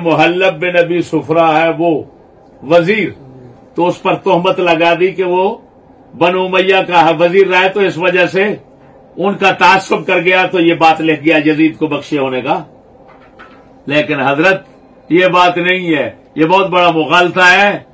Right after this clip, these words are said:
یہاں پر محلب بن ابی سفرا کون ہے؟ محلب بن احمد بن ابی سفرا، اندلوسی، مغربی،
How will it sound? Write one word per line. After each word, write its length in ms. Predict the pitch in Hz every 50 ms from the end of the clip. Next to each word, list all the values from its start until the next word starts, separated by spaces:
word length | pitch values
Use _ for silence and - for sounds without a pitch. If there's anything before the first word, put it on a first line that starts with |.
| - - - -
یہاں 360 | 139 170 165 156 175 180 185
پر 320 | 180 185 202 214 214 185 139 - - - - - -
محلب 500 | 156 185 180 175 196 208 208 202 170 165
بن 100 | 190 180
ابی 220 | 185 170 165 175
سفرا 300 | 160 160 165 143 175 185
کون 320 | 180 160 170 185 190 190 190
ہے؟ 240 | 185 196 214 233 240 202 - - _ - - - - -
محلب 580 | 147 151 156 180 196 208 214 208 175 151 139 151
بن 200 | 180 196 220 208 202 - - - -
احمد 560 | 160 165 156 - - 127 127 151 254 339 349
بن 220 | 330 285 320 311 311
ابی 220 | 294 285 285 277
سفرا، 440 | - - 254 226 143 170 208 175 135 - - - - -
اندلوسی، 680 | 240 302 330 330 285 294 294 285 277 247 - - 233 240
مغربی، 640 | 202 190 208 247 294 285 294 302 302 285 285 269